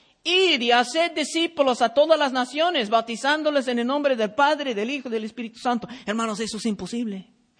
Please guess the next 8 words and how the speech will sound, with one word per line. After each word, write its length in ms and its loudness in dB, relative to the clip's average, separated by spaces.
Y 140 6
hay 240 4
muchos 300 -4
cristianos 500 -10
que 100 -12
creen 240 -8
es 140 -16
imposible. 600 -14